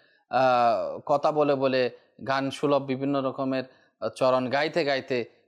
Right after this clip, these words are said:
বিভিন্ন ধরনের যে আমরা সমাজের মধ্যে যেগুলো আমাদের দৃষ্টিপাত হয়, এ সমস্ত বিষয় যদি না করা যায়। হ্যাঁ, একজন ব্যক্তি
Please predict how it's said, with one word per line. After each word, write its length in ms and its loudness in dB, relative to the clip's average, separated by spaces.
বিভিন্ন 320 0
ধরনের 580 -4
যে 180 -4
আমরা 340 -2
সমাজের 480 -4
মধ্যে 220 -6
যেগুলো 260 -4
আমাদের 200 -4
দৃষ্টিপাত 640 -2
হয়, 80 -6
এ 80 -2
সমস্ত 340 -6
বিষয় 260 -6
যদি 100 -6
না 220 -2
করা 320 -8
যায়। 200 -14
হ্যাঁ, 200 -2
একজন 320 -4
ব্যক্তি 400 -6